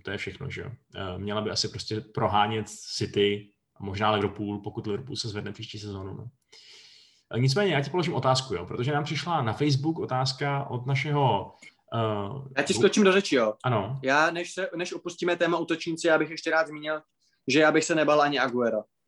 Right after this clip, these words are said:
Speaker 2: Jo, zkusit
Speaker 1: Fakt,
Speaker 2: ho.
Speaker 1: jo?
Speaker 2: Prověřit. Ne, nebal bych se toho vůbec. Naložíš mu plát, dobře, ale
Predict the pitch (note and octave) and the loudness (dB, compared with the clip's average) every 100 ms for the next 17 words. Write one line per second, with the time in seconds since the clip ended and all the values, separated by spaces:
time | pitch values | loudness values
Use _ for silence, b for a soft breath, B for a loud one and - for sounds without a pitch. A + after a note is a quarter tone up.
0 | _ _ _ _ - C#3 F#3+ G3+ D#3+ B2+ | _ _ _ _ 0 4 4 4 2 4
1 | D3+ A#2 - C#3+ E3 F3+ F3 F3+ - - | 6 4 2 2 4 4 4 0 -4 -2
2 | D3 B2+ - E3 F3+ D#3+ D3+ D3+ D3 C3+ | 0 0 0 4 4 4 0 -2 -2 -2
3 | B2 A2 - _ _ _ _ - A#3+ A#3+ | 0 -2 -6 _ _ _ _ 4 6 6
4 | C4 G#3+ - D3 E3 F3+ C3+ C3+ D#3+ E3 | 4 4 4 6 6 4 0 0 2 2
5 | F3 _ - _ - C#3 D3 D3+ D3 | 0 _ -20 _ -8 -2 0 0 -4